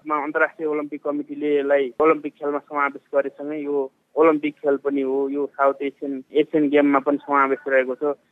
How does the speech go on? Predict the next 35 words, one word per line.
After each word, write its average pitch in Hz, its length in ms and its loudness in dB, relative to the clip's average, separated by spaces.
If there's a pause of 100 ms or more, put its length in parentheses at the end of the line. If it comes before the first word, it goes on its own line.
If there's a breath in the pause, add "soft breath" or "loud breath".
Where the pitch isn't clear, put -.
(140)
यसको 156 240 0
वर्ल्ड 156 340 4
गेम्स 151 260 -2 (120)
आफै 160 360 -2 (280)
महत्त्व 151 400 0
छ। - 80 -6 (240)
अब 165 480 2
यसमा 185 320 -6
चाहिँ 180 320 -4 (140)
अरू 202 180 4
खेलभन्दा 165 480 0
हामी 151 320 -2
यो 156 320 -4
शारीरिक 175 520 0 (120)
रूपमा, 175 300 -2 (180)
एकदमै 180 400 -2
शारीरिक 170 480 0
रूपमा 160 300 -6
चाहिँ 160 180 -4
नेपाल 151 300 2
चाहिँ 156 180 -10 (160)
डिसएडभान्टेज 165 680 2 (120)
छ 147 80 -6
भन्ने 135 240 -4
ठाउँ 151 240 -10
पनि 170 240 -4
नभएकोले 135 640 -2
यस 190 160 0
खेलमा 175 380 0
चाहिँ 165 180 -4
आकर्षित 165 460 0
हुन 151 180 -8
म 160 240 -8
सारा 165 300 2 (180)
नेपाली 160 420 2